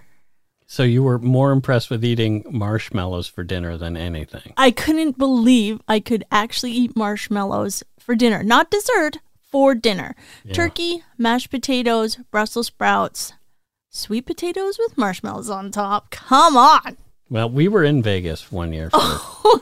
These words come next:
Speaker 1: for
Speaker 2: they do
Speaker 1: American
Speaker 2: it up right there,
Speaker 1: Thanksgiving.
Speaker 2: too.
Speaker 1: It was fun, yeah.
Speaker 2: Oh my gosh, it was great
Speaker 1: So
Speaker 2: and
Speaker 1: happy
Speaker 2: fun.
Speaker 1: Turkey Day to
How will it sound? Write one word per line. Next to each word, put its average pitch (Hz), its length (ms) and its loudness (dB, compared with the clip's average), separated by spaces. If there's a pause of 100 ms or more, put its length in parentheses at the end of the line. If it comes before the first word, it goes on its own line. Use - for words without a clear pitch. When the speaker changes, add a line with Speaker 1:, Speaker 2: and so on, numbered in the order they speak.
(140)
Speaker 1:
for 95 280 -2
Speaker 2:
they 208 100 2
do 208 80 0
Speaker 1:
American 220 160 0
Speaker 2:
it 214 80 2
up - 80 -4
right 107 300 -4
there, 196 180 -4
Speaker 1:
Thanksgiving. 240 60 -8
Speaker 2:
too. - 160 -8
Speaker 1:
It - 100 -2
was 107 140 -6
fun, 104 380 -6 (100)
yeah. 104 320 -6
Speaker 2:
Oh 233 180 0
my 208 160 -6
gosh, 202 320 -10
it - 140 -14
was 226 180 -6
great 208 640 -10
Speaker 1:
So 117 180 0
Speaker 2:
and 110 100 0
Speaker 1:
happy 147 320 0
Speaker 2:
fun. - 60 -8
Speaker 1:
Turkey 160 340 0
Day 139 380 0 (240)
to 123 400 0